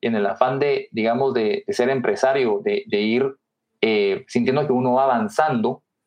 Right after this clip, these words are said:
siente que todas las relaciones que le llegan van a ser, van a ser buenas para ellos y pueden construir su marca conju-, en conjunto.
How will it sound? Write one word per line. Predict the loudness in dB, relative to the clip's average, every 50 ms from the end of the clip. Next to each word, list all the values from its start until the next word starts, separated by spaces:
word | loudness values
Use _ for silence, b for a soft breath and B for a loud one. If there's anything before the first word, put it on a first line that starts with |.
| _ _ _ _ _ -6
siente | -2 -2 0 0 0 -2 -2 0
que | 0 0 0 -2 -4 -2 0
todas | 2 2 2
las | 2 2 2
relaciones | 2 0 0 0 -2 -2 -2 -2
que | -2 -2
le | 0 0 0
llegan | 0 0 2 0 0 -2 -4 -8 -14 _ _ _ _ _ _ _ _ _ -2
van | 0 0 0
a | 0
ser, | 0 0 -2 -2 -4
van | -2 -4 -2 0 0 0 0
a | 0 0
ser | 0 0
buenas | 2 2 2 0 0 2
para | 2 2 2 2 2
ellos | 0 0 -2 -4 -6 -6
y | -4
pueden | -2 -2 -2 -2 -2
construir | -2 -4 -2 -2 -2 -2 -2 -2
su | -2 -2
marca | 0 0 0 -2 -4 -4
conju-, | -4 -4 -4 -6 -8 -8
en | -10 -6
conjunto. | -4 -2 0 0 0 0 -2 -4 -4 -6